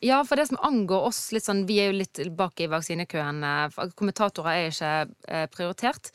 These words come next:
Eh, så vi må jo bare forholde oss til sånn, eh, hvis, eh, den beskjeden klokken fire i dag er sånn, «Nei, nei, men vi,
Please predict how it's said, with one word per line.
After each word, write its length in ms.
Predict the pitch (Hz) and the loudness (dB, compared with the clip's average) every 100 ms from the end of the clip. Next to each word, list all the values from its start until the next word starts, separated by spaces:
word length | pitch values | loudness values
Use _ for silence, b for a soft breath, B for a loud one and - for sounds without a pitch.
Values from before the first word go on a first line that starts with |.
| B B B B | B B B B
Eh, 160 | 214 214 | 4 4
så 140 | 240 | 4
vi 140 | 269 226 | 4 6
må 140 | 247 | 6
jo 60 | 262 | 4
bare 80 | 240 | 2
forholde 260 | 262 285 220 | 2 4 4
oss 100 | 208 | 4
til 20 | |
sånn, 220 | 220 208 - B B B - | 4 2 -2 B B B -2
eh, 560 | 202 190 190 185 185 185 | 2 4 4 4 4 2
hvis, 480 | 262 - - - - _ - | 0 -2 -4 -6 -8 _ -2
eh, 640 | 185 175 170 165 165 165 160 - - 50 - | 0 2 2 2 2 2 -2 -6 -18 -18 -4
den 180 | 208 202 | 0 2
beskjeden 260 | 196 220 180 | 2 0 -2
klokken 200 | 180 170 | -4 -4
fire 160 | 180 185 | 0 2
i 20 | |
dag 140 | 170 | 2
er 100 | 185 | 2
sånn, 220 | 180 175 - | 0 -2 2
«Nei, 140 | 339 | 4
nei, 100 | 330 | 4
men 140 | 285 269 | 4 4
vi, 240 | 269 | 6